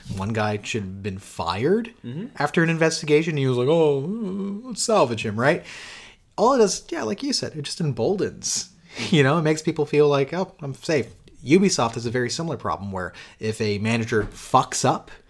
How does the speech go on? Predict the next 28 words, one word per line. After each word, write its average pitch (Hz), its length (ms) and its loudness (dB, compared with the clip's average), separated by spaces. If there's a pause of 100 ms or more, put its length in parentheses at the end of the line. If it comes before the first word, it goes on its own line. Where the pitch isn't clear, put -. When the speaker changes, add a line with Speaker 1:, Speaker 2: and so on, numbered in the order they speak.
(280)
Speaker 1:
and 120 100 -2
when 123 80 0
we 123 80 0
say 127 180 2
fucked 123 380 0
up, 110 320 -2
like, 98 320 -8 (240)
gropes 113 280 2
someone, 107 540 0
makes 101 220 -6
a 110 40 -6
woman 101 200 -2
feel 101 160 -4
uncomfortable, 98 640 -6
hits 104 240 -6
on 95 180 -2
them, 95 160 -6
or 90 100 -6
worse, - 540 -4
right? 95 240 -6
Speaker 2:
Mm-hmm. - 600 -16
Speaker 1:
Um, 90 800 -6 (1080)
all 120 160 4
they 127 100 4
do 120 300 2
is 101 560 -2 (440)
displace 117 600 -2
them. - 340 -14